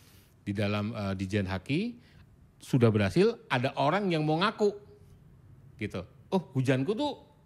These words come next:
eh, ciptaan saya, saya mau mencatatkan." Nggak bisa,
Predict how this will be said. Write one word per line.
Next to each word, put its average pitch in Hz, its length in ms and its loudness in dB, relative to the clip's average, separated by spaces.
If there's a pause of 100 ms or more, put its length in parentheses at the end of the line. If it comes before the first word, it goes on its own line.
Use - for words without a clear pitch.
(440)
eh, 147 520 0 (120)
ciptaan 160 320 2
saya, 156 320 2
saya 156 240 2
mau 220 80 -2
mencatatkan." 170 560 0 (720)
Nggak 92 120 -4
bisa, 165 160 2